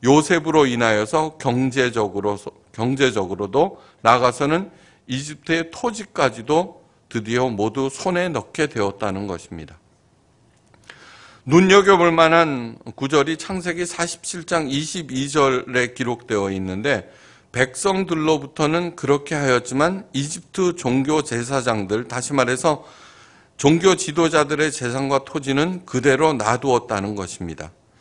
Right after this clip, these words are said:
요셉은 종교의 힘을 잘 알고 있기 때문입니다.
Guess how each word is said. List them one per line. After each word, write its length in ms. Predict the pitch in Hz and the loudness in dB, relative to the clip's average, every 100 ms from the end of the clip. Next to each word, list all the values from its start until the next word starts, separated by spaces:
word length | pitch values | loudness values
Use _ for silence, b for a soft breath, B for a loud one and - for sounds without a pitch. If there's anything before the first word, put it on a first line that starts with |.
| b b | b b
요셉은 600 | 120 139 160 160 170 175 b b _ | 2 2 2 2 0 -4 b b _
종교의 540 | - 135 147 170 156 | 2 2 4 2 2
힘을 240 | 151 160 170 | 2 -2 -4
잘 400 | - - 151 160 | -8 -2 0 0
알고 540 | 117 110 113 147 135 | -2 -2 0 0 -2
있기 280 | 135 135 151 | -2 -10 -12
때문입니다. 720 | 135 113 92 82 80 76 - | -6 -4 -4 -8 -12 -14 -16